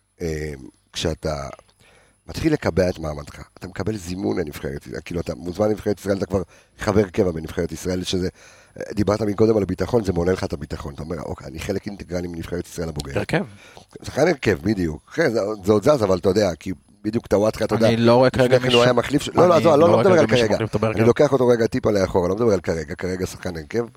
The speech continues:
Speaker 1: אבל לפני כן, אתה יודע, טלב בזה, עוד שהוא היה ב-, בלודו גורץ, וגם על התפר אם יבוא או לא יבוא, ואתה יודע שאתה, אתה המגן השמאלי של מכבי חיפה, וטלב מגיע. האם אתה אומר לעצמך,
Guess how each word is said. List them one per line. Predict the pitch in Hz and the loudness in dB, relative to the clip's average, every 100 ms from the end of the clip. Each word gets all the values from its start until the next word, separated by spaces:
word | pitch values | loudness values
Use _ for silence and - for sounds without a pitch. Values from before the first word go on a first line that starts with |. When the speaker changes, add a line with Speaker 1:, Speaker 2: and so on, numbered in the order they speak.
| - | -14
Speaker 1:
אבל | 73 80 87 | -12 -12 -12
לפני | 87 120 113 | -8 -4 -4
כן, | - | -4
אתה | 87 | -4
יודע, | 95 - - _ _ _ - | -4 -6 -18 _ _ _ -4
טלב | 90 104 | -2 0
בזה, | 92 95 92 113 | -2 -2 0 2
עוד | 95 | 2
שהוא | - 92 | 0 0
היה | 98 | 0
ב-, | 92 87 80 | 0 -4 -6
בלודו | 87 95 104 | -6 -4 0
גורץ, | 123 165 160 - - _ - _ | 2 4 2 -2 -12 _ -20 _
וגם | - - 117 | -2 2 2
על | 110 | 2
התפר | 98 - - 113 | 0 2 0 0
אם | 104 | 0
יבוא | 98 92 | 0 4
או | 120 | 4
לא | 107 101 | 6 4
יבוא, | 80 85 - _ _ _ _ _ _ _ 101 | 2 -4 -6 _ _ _ _ _ _ _ -8
ואתה | 104 113 | -4 0
יודע | 110 120 131 | 0 0 -2
שאתה, | 104 104 92 - _ - | -4 -4 -4 -6 _ -20
אתה | - - 127 | -12 -6 -2
המגן | 113 92 80 76 71 | 0 0 -4 -8 -12
השמאלי | - - 78 76 | -20 -10 -10 -8
של | - | -12
מכבי | 69 73 76 | -12 -12 -10
חיפה, | - 113 - 98 _ _ _ _ _ | -8 -6 -6 -6 _ _ _ _ _
וטלב | 92 - 87 85 | -8 -2 -2 -2
מגיע. | 76 71 73 - _ _ _ _ _ _ _ _ | -8 -12 -14 -16 _ _ _ _ _ _ _ _
האם | 123 185 202 | 0 2 4
אתה | 165 | 4
אומר | 151 151 | 4 6
לעצמך, | 147 - 117 - | 4 2 -2 0